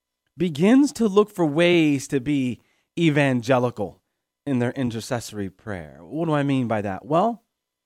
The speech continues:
whether it is starting a prayer chain, maybe in your local church, via social media. I know this is what's going on in our local parish, and it's great. Uh, or initiating the intercessory prayer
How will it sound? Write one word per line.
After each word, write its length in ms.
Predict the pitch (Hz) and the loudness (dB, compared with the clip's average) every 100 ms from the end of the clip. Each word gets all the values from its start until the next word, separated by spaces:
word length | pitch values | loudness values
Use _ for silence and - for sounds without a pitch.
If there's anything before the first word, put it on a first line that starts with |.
| _ _ | _ _
whether 300 | 120 160 165 | 0 4 4
it 60 | |
is 120 | 143 131 | 2 -2
starting 520 | - 156 165 170 147 | 0 4 6 4 2
a 120 | 123 | 0
prayer 460 | - - 160 165 175 | -4 -2 2 2 2
chain, 500 | - 170 185 214 190 _ _ _ _ _ _ | -2 -2 -2 -8 -12 _ _ _ _ _ _
maybe 360 | 127 151 165 156 | -2 0 2 2
in 80 | |
your 120 | 127 120 | 0 2
local 360 | 139 151 123 | 2 2 -4
church, 580 | - 151 156 196 - - _ _ _ | -4 -2 -2 -2 -10 -20 _ _ _
via 440 | 117 117 143 139 123 | -10 2 6 6 2
social 420 | - 139 139 127 | 2 0 2 -2
media. 340 | 117 135 156 | -2 -2 0
I 60 | 127 | 0
know 220 | 117 120 | 0 -2
this 240 | 117 131 123 | -2 -4 -6
is 320 | 110 - - _ _ _ | -8 -10 -20 _ _ _
what's 220 | 123 127 | 0 0
going 260 | - 131 127 | 0 0 2
on 220 | 127 127 | 2 0
in 80 | 117 | 2
our 160 | 131 143 | 2 2
local 320 | 117 113 107 | 0 -2 -8
parish, 440 | - 113 127 131 | -10 -4 -4 -4
and 80 | 98 | -10
it's 140 | 85 | -14
great. 560 | - 104 123 107 107 - _ _ _ _ _ _ | -14 -4 -2 -2 -6 -14 _ _ _ _ _ _
Uh, 160 | 117 127 - | -6 -4 2
or 240 | 190 208 | 6 6
initiating 640 | 170 180 226 - 214 196 185 | 6 4 2 4 2 4 0
the 80 | |
intercessory 600 | 180 202 196 202 190 180 165 | -2 -2 0 0 0 0 -2
prayer 500 | - 196 185 185 | 0 4 6 4